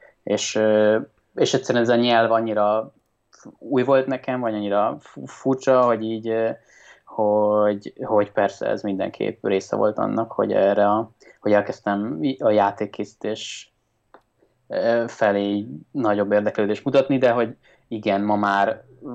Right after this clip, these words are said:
val-, tehát ha most kéne megmondanom, hogy melyik játékok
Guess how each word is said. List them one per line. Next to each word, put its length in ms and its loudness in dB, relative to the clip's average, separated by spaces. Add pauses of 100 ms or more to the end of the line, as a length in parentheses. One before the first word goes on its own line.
val-, 460 2
tehát 180 -2
ha 140 0
most 280 0
kéne 180 -2
megmondanom, 480 -2
hogy 140 -2
melyik 260 -2
játékok 720 -6